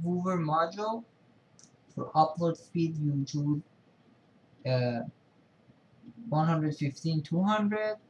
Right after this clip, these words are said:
and for flash frequency, you choose forty megahertz, and for flash mode,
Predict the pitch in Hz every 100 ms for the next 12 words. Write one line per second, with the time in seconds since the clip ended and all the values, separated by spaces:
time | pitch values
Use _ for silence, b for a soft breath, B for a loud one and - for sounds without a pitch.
0 | - 135 135 135 135 135 - - 139 135
1 | 131 - - - - - 165 160 - 226
2 | 214 214 208 208 208 190 151 147 151 147
3 | - 196 220 226 220 214 214 214 202 208
4 | 208 208 - _ _ _ _ _ _ -
5 | _ - - 123 127 127 123 127 131 131
6 | 127 123 170 202 226 - - 214 220 220